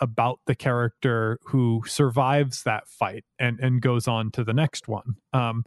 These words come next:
so, like, we, we, we looked at what is adventure fiction? What is classic adventure fiction? Um, and a big part of that are, are stories like Treasure Island, you know, uh, piracy,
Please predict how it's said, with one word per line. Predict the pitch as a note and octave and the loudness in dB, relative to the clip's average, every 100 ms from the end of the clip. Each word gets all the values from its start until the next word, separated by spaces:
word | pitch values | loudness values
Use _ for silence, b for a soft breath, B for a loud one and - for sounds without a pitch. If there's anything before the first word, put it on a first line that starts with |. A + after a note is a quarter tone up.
| B B B | B B B
so, | B - D#3 C#3 B2+ A#2 _ - | B 4 6 6 4 0 _ 0
like, | D#3 C3 - | 0 0 -2
we, | E3 C#3+ | 0 2
we, | C#3 | 4
we | C#3 | 4
looked | B2 F3 G#3+ - - | 4 4 2 -2 -2
at | B2+ A#2 - _ _ | 0 -2 -6 _ _
what | C3 A2+ C#3+ - | -2 2 2 2
is | D3 C#3 B2 A2 C#3 | 0 2 2 0 0
adventure | A#2+ G3 - G#2+ | 2 2 2 -2
fiction? | - - A2+ G#2+ | -6 -10 -8 -2
What | A#2+ | 0
is | C3 | 0
classic | - - G#2 - A2+ - | -2 -2 -2 -2 -4 -2
adventure | A2+ D#3+ G3 - | 0 2 0 -2
fiction? | - - - G#2+ A2+ C#3 _ | -8 -14 -10 -6 -6 -6 _
Um, | A#2 A2 A2 A#2 - - | -2 0 0 -2 -4 -4
and | B2 A#2 A#2+ A2+ | -2 0 -2 -4
a | - | -2
big | A#2+ C#3+ | 0 0
part | C3+ C#3+ G3+ | 0 0 0
of | |
that | D3+ G#2 | 0 -2
are, | A#2+ A#2+ | -2 -2
are | A#2+ | -4
stories | - B2 A#2+ B2+ | -2 -2 0 0
like | B2 | -2
Treasure | - A#2+ G#2+ A2 | -2 -2 0 0
Island, | C#3+ G3+ - C3+ - - | 2 0 -2 -12 -10 -6
you | G#2+ | -4
know, | G2 C3 - B B B | 0 -2 -2 B B B
uh, | C3 A#2+ G#2+ - | 0 0 0 -4
piracy, | - C3+ D3+ C3+ - A2+ B2+ C#3+ | 0 2 2 0 -2 -4 -2 -2